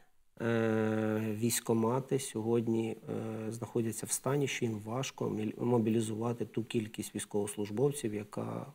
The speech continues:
потрібна. На жаль, так. У нас, е, п-, протяжність, е,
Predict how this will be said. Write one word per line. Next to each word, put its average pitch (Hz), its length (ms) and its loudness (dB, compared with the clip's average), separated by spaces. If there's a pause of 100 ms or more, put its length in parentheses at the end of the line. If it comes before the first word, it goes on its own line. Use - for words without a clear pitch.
(140)
потрібна. 87 500 -2 (760)
На 120 140 6
жаль, 131 260 6
так. 113 400 0
У 113 60 -2
нас, 135 340 6 (720)
е, 117 920 6 (1400)
п-, 120 220 10
протяжність, 123 960 8
е, 110 1300 4